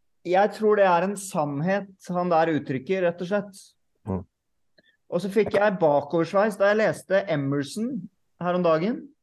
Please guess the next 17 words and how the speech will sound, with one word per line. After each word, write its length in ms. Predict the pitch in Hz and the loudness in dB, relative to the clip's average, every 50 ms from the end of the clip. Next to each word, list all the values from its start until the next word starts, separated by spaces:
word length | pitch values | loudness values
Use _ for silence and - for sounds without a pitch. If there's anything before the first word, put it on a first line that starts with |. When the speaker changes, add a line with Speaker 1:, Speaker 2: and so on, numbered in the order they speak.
| _ _ _ _ _ _ _ _ _ _ _ _ _ _ _ _ _ _ _ _ _ | _ _ _ _ _ _ _ _ _ _ _ _ _ _ _ _ _ _ _ _ _
Speaker 1:
Og, 200 | - - - 185 | -10 -2 0 0
og 160 | 180 - 190 196 | 0 0 0 0
han 120 | 208 220 226 | 0 -2 -2
skriver 420 | - - 190 156 147 151 160 185 196 | -4 -4 -2 -2 0 0 0 0 0
noe 140 | 214 214 220 | 0 0 0
lignende. 320 | 226 196 156 135 139 160 190 | 0 0 -2 -2 -2 -2 0
Han 100 | 202 208 | -2 -2
skriver, 640 | 196 202 - - 156 147 147 156 175 180 180 180 185 | -4 -4 -4 -2 -2 0 0 0 2 2 2 2 2
ehm, 360 | 180 180 180 175 180 175 175 175 180 _ _ _ _ _ _ _ _ _ _ _ _ _ _ | 0 0 0 0 0 -2 -4 -6 -8 _ _ _ _ _ _ _ _ _ _ _ _ _ _
ikke 1120 | - _ _ _ _ _ _ _ _ _ _ _ _ _ _ _ _ _ _ - - 196 | -20 _ _ _ _ _ _ _ _ _ _ _ _ _ _ _ _ _ _ -8 -4 -2
sant? 180 | 190 196 196 | -2 -2 -2
Han 140 | 202 202 196 | -2 -4 -4
skriver, 540 | 196 - 175 143 135 139 156 185 190 196 190 190 170 | -4 -4 -2 0 0 2 2 2 0 0 -2 -4 -4
«They», 300 | 135 156 165 185 - - - - - - - - - _ _ _ _ _ _ _ - | 2 2 2 2 2 -2 -8 -14 -18 -18 -20 -20 -20 _ _ _ _ _ _ _ -2
han 140 | 185 196 196 | 0 0 2
er 140 | 175 156 151 | 2 2 2
jo 140 | 170 185 185 | 2 2 2